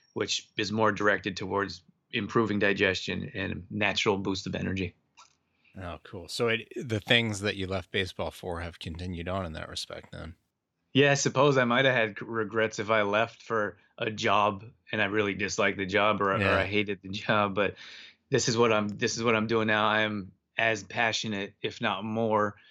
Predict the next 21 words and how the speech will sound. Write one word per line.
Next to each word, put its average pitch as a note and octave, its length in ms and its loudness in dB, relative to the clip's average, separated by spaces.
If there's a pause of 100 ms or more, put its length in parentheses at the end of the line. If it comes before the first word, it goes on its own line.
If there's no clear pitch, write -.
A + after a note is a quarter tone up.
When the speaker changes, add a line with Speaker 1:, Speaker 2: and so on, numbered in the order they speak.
(220)
Speaker 1:
to A#2 120 -6
be A#2+ 180 4
successful G#2+ 600 0
and G2+ 100 -2
to A2 80 -2
run A#2 220 4
this G#2+ 120 0
business G2 380 -2
and A2 200 -2
to A2 140 -4
help A2+ 420 0
people G2 540 0 (460)
r-, - 80 -6 (140)
live A#2 200 6
a A2 60 4
healthy G#2+ 300 2
lifestyle G#2 580 2
in G#2 180 -4
different G#2 320 0
ways. G2+ 340 2
So F#2+ 260 -2